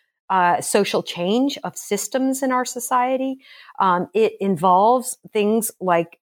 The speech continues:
racism. I think a lot of people are reluctant to see the way that race factors into this issue,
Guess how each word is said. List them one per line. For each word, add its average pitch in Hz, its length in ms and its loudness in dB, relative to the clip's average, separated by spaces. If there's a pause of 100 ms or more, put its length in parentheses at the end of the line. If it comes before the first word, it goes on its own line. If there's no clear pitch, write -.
(180)
racism. 240 600 -2 (540)
I 190 60 -10
think 214 160 -2
a 196 60 4
lot 185 220 6
of 208 80 -4
people 233 300 -2
are 202 120 2
reluctant 175 720 0 (120)
to - 160 -10
see 214 640 -2
the 196 60 -4
way 175 280 2
that 190 140 0
race 175 380 0
factors 214 460 -2
into 220 200 -2
this 220 220 -4
issue, 247 460 -4